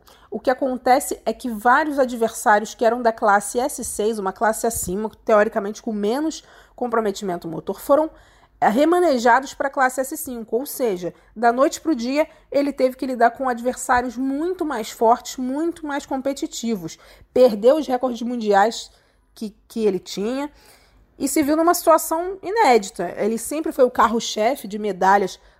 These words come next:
pro Brasil e agora não temos mais esse cenário. Aqui em Londres ele conquistou quatro medalhas nas quatro provas individuais que ele disputou.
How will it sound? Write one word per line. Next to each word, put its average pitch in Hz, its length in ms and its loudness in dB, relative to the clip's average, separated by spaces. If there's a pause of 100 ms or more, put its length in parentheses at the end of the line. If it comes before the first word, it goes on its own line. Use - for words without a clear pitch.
(160)
pro 262 160 -4
Brasil 233 600 2 (240)
e 262 120 0
agora 254 400 4
não 277 160 -8
temos 294 260 -4
mais 269 240 -4
esse 262 140 -14
cenário. 214 480 0
Aqui 240 160 -14
em 233 40 -12
Londres 233 320 -4
ele 240 120 -4
conquistou 233 360 -6
quatro 269 380 2
medalhas 220 400 2
nas 214 160 -8
quatro 247 320 0
provas 208 340 -2
individuais 196 460 -2
que - 80 -6
ele 202 80 -10
disputou. 196 580 -4